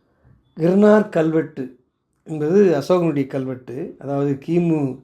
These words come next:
இருநூற்றி எழுபத்தி மூன்று முதல் இருநூற்றி முப்பத்தி ரெண்டு வரை இருக்கிற அந்த பகுதி. அந்த கிருணார் கல்வெட்டிலே அசோகன் தம்பர்ணி என்ற பெயரால் தன்பொருணை ஆற்றினை குறிப்பிடுகிறார்.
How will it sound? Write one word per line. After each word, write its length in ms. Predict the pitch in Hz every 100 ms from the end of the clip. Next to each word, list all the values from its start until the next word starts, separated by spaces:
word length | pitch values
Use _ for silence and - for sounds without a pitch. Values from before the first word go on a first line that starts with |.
| _ _ _ _ -
இருநூற்றி 360 | 147 160 151 151
எழுபத்தி 420 | 143 160 165 151
மூன்று 240 | 147 160 151
முதல் 300 | 143 180 180
இருநூற்றி 320 | 147 143 143
முப்பத்தி 360 | - 160 156
ரெண்டு 240 | 147 143 135
வரை 240 | 131 147 143 120 - _ _ _ _ _ _ _ _ _
இருக்கிற 300 | 139 151 147 151
அந்த 160 | 131
பகுதி. 400 | 123 127 123 120 139 247 - _ _ _ _ _ _ _
அந்த 180 | 156 143
கிருணார் 460 | 135 156 196 220 202
கல்வெட்டிலே 560 | 165 156 156 147 165 170
அசோகன் 560 | 143 165 156 139 123 156 214 _ _ _ _ _ _ _ _ _ _ _ _ _ -
தம்பர்ணி 640 | 175 196 220 190 185 196 165 - - -
என்ற 220 | 170 170 170
பெயரால் 540 | 147 147 151 156 165 131
தன்பொருணை 500 | - 151 175 170 156
ஆற்றினை 340 | 139 131 120 139
குறிப்பிடுகிறார். 640 | 151 120 - 107 101 104